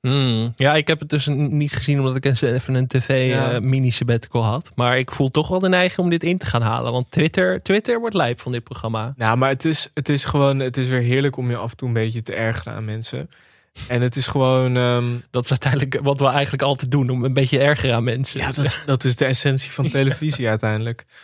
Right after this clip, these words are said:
Speaker 2: Maar ik denk ook dat... Wat het fijne eraan is, is wat je ook heel vaak bij Boer Zoekt Vrouw hebt, is dat bij heel veel van de mensen die zich ingeschreven hebben... Dat je denkt,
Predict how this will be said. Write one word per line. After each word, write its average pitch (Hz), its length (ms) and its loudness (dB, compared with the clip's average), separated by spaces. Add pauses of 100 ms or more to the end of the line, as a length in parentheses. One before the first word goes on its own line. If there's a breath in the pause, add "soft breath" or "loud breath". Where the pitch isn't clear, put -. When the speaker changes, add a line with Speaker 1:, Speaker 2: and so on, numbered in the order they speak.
(460 loud breath)
Speaker 2:
Maar 123 220 0
ik 147 100 -2
denk 143 200 4
ook 147 220 2
dat... 139 420 0 (680)
Wat 135 200 -2
het 127 120 -2
fijne 156 320 2
eraan 139 300 2
is, 165 180 0
is 127 140 -2
wat 127 160 2
je 151 100 -8
ook 143 200 0
heel 135 100 2
vaak 127 240 0
bij 127 120 0
Boer 135 220 -2
Zoekt - 200 -12
Vrouw 123 180 0
hebt, 170 200 -6
is 131 140 -8
dat 131 160 0
bij 135 100 2
heel 139 140 4
veel 139 160 -2
van 135 80 2
de 127 60 2
mensen 135 300 2
die 135 80 2
zich - 160 -4
ingeschreven 156 600 -2
hebben... 123 160 2
Dat 120 100 0
je 117 60 -4
denkt, 113 300 -2